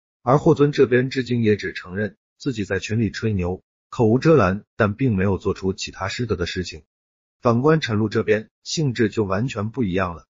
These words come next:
首先，他故意模糊二人交往时间，给众人营造霍尊恋爱期间出轨的假象。实际情况则是事发前二人早已和平分手超过大半年，并相互祝福。其次，陈露口中的分手费，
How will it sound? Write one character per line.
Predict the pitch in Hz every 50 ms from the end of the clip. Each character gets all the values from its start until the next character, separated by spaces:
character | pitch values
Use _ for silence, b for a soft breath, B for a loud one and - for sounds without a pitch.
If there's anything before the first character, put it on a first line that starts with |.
| _
首 | - - 139 120 110
先， | 143 147 151
他 | - 139 143 139
故 | - - 151
意 | 127 123 107
模 | 92 92 95 110
糊 | - 135
二 | 117 104 127 135 117
人 | 98 95 98 98
交 | - 117 107
往 | 101 85 85
时 | - - 92 92
间， | 104 104 107 104 - _ _ _ _ _ _
给 | - 98 87
众 | - 147 135 113
人 | 95 90 90 90
营 | 90 90 98 104
造 | 113 107 95 -
霍 | - _ - - 123
尊 | - 123 123
恋 | 127 123 113 92
爱 | 90 87 82
期 | - - - 101
间 | 104 110 107
出 | 107 - - 120
轨 | - 92 82
的 | 82
假 | 73 - 71 64
象。 | - - 92 87 - _ _ _ _ _ _ _ _ _ _ _
实 | - - 143 139
际 | 147 156
情 | 120 107 110 117
况 | 117 120 120 110 101 -
则 | - 98
是 | - - 120
事 | - - 123
发 | 107 - 110 107
前 | - - 101
二 | 107 117 107 95
人 | 92 92 98 104
早 | - 104 92 95
已 | 98 87
和 | - - 101
平 | 95 104 98 101
分 | - 127 127 127
手 | 120 - 85 71 -
超 | - - 107 104
过 | 101 98
大 | - 117 107 98
半 | 98 98 90 87
年， | 80 76 73 - _ _ _ _ _
并 | - 120 107 98
相 | - 123 120 123
互 | - 131 117
祝 | - 104 87
福。 | 82 - 71 73 80 - - _ _ _ _ _ _ _ _ _ _ -
其 | - 151
次， | 135 110 151
陈 | - - 120
露 | 117 131 131 113
口 | - 101 90 82
中 | 101 113
的 | 117 113
分 | 104 - 120 123
手 | 120 - 98 82
费， | - - 107 - -